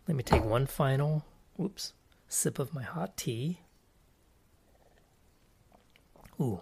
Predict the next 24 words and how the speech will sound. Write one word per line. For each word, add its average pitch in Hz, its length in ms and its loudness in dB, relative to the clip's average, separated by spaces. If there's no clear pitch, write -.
that 117 120 0
was 98 120 -2
hot. - 320 -4
Um, 104 540 -4
I'll 165 100 6
have 170 100 2
to - 80 0
tell 151 200 4
you 135 80 8
what's 107 240 0
in 135 140 2
my 98 160 -2
tea 95 320 -4
next 98 320 -2
time. 95 400 -2
I'm 110 140 0
having 117 260 -2
trouble 104 360 -4
thinking 107 420 -6
of 95 180 -8
what 113 220 -4
those 98 240 -2
ingredients 95 640 -6
are. - 240 -14